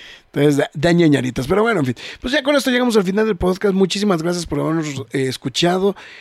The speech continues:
Eh, solamente recordarles, por favor, este, que, que de hecho no lo dijimos al final, al principio del programa, es, somos unos maleducados. Facebook, Twitter, Instagram, todos esos lugares nos encuentra como La Cueva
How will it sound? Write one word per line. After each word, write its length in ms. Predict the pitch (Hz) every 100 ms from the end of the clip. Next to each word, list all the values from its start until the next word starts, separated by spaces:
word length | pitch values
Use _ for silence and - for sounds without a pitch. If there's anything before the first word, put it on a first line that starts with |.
| -
Eh, 760 | - 156 156 160 160 156 156 175
solamente 320 | 160 240 247 220
recordarles, 760 | 202 170 165 160 196 208 196 -
por 140 | 147
favor, 360 | 151 156 180 175
este, 500 | 143 135 - 143 139 135 135 123
que, 160 | 143
que 100 | 139
de 80 | 156
hecho 140 | 170 170
no 120 | 170
lo 60 |
dijimos 260 | 165 139 151
al 80 | 117
final, 240 | 131 143 156
al 80 | 131
principio 280 | 131 156 160
del 80 | 113
programa, 380 | 117 127 147 151
es, 100 | 131
somos 400 | - 151 139 151
unos 180 | 143
maleducados. 720 | 127 110 120 120 - 202 226 - - -
Facebook, 440 | - 254 240 226 180
Twitter, 260 | 233 214 196
Instagram, 420 | 202 202 175 170
todos 160 | 190 170
esos 120 | 165
lugares 260 | 151 156 156
nos 140 | 127
encuentra 320 | 131 151 147
como 340 | 147 160 165 -
La 360 | 147 135 127 120
Cueva 440 | - 175 160 135